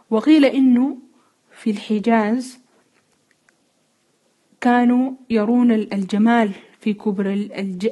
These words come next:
الجبهة، لأنها تذكر إلى الفقد في النساء، يعني إلى معاني الطهر في الوجه،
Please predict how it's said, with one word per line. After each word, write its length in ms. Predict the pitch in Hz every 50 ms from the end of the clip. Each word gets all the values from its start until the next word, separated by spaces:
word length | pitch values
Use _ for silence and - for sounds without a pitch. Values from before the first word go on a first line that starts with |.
| - -
الجبهة، 600 | 208 190 180 226 220 220 - - 214 190 175 - _ _ _ _ _ _ _ _ _ _ _ _ _ _ _ _ _ _ - _ _ _ _ _ _ -
لأنها 580 | 214 160 185 226 233 233 226 220 208 214 208
تذكر 640 | 202 - 208 202 196 226 220 - - - - 220 202
إلى 220 | - - 208 202
الفقد 480 | 196 190 185 - - 233 - 226 - -
في 160 | - - -
النساء، 500 | 202 196 190 196 190 - - 220 - -
يعني 280 | 208 190 185 196 202 202
إلى 380 | 202 202 208 220 202 202 202
معاني 360 | 196 202 190 190 202 196 202 202
الطهر 480 | 196 - - 254 233 247 226 202 190
في 140 | 185 - -
الوجه، 380 | 202 196 208 269 320 320 -